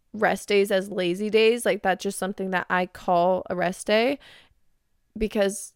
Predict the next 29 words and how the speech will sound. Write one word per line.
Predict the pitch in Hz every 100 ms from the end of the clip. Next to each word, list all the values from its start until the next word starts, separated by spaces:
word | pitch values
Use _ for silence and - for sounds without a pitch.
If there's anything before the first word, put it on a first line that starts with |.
| -
me | 208 196
sitting | 190 185
on | 190 180
the |
couch | 190 175 - -
is | 190 202
me | 190
being | 185 185 185
lazy, | 180 175 208 226 254 294 381 _ _ - 202
but | 220 208 190 - _
I | 202
don't | 214 233 -
think | - 220 208
of | 208 202
lazy | 185 196 208
as | 185
a | 196
bad | - 208 208 202
thing. | 135 - 214 - - -
So | - - 214 202
maybe | 208 208 208 214 202 185 -
if | 202
someone | - 208 208 208
in | 190 180
their | 180
brain, | 180 - 202 240 226 196 185 202 247 _ -
in | 208 202
their | 196 202
life, | 196 220 214 202 -